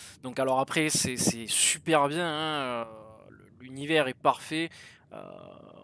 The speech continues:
on se sent complètement perdu à l'intérieur, c'est, euh, voilà quoi. C'est, je, je me sens comme un petit Marines, euh,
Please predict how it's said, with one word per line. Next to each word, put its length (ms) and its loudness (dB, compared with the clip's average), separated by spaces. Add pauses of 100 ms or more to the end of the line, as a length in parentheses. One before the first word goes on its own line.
(300)
on 60 -18
se 180 -2
sent 240 -4
complètement 500 -8
perdu 460 -2
à 20 -2
l'intérieur, 760 -2
c'est, 640 -6
euh, 60 -10 (200)
voilà 220 -2
quoi. 200 -16 (640)
C'est, 160 -8
je, 220 -4
je 100 -8
me 100 -6
sens 220 0
comme 140 -6
un 100 -4
petit 220 0
Marines, 320 4 (180)
euh, 340 0